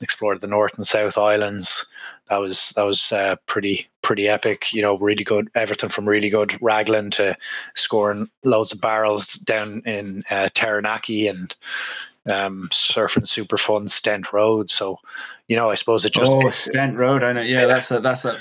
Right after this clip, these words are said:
Speaker 2: right-hand point.
Speaker 1: Exactly.
Speaker 2: Just south of New Plymouth.
Speaker 1: Yeah, and just keeps wrapping, bending towards you.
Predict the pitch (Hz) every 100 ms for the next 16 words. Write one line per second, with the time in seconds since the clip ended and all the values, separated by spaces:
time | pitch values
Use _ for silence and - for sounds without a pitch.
0 | - 127 135 131 127 120 - 127 117 107
1 | 110 123 113 - 117 92 123 - 123 123
2 | 123 120 131 131 113 107 117 117 104 98
3 | 92 104 - 98 - 104 107 107 101 90
4 | - 107 - 104 104 95 - 104 113 104
5 | 104